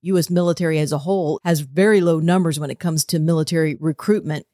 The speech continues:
ever since the covid nineteen vaccine mandate, quite honestly. The geofencing is going to target the phones that are found within one mile of a school facility in order to send recruitment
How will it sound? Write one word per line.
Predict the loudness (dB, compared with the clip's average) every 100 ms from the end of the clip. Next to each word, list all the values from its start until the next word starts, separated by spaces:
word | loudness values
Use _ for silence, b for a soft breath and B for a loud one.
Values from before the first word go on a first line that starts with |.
| -4
ever | 0 2
since | 2 0
the | -2 -6
covid | -2 -2 -2 -2
nineteen | -4 -4 -4
vaccine | -4 -2 -2 -2 -4 -8
mandate, | -4 -2 0 -2 -8 -6
quite | -4 -2
honestly. | -2 -4 -6 -8 -10 -6
The | 0
geofencing | 4 2 2 -2 0 0 2
is | 2
going | 2 2
to | 0
target | -2 -2 -2 -2
the | -4
phones | -2 0 2 2
that | 2
are | 0
found | 0 -2 -2 0
within | 0 0 0
one | 0 2
mile | 0 0 -2
of | -2
a | -2
school | -4 -6 -6
facility | -4 -2 0 0 0 -4 -8
in | -4 0
order | 0
to | -2 -2
send | 0 0 0 -6
recruitment | -2 -2 0 -2 0 0 -2